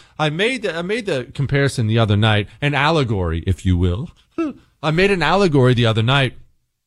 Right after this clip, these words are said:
about thinking about these people as if they are a ravenous pack of wolves.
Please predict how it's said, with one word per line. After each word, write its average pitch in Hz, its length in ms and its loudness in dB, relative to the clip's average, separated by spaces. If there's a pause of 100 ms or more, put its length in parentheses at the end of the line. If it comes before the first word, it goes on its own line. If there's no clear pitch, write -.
(140)
about 120 340 -6
thinking 175 460 -6
about 123 280 -2
these 104 260 -6
people 98 560 -6 (340)
as 120 260 0
if 135 200 -2
they 127 200 0
are 123 160 2
a 107 80 2
ravenous 135 560 0
pack 139 380 2
of 123 180 -4
wolves. 135 560 0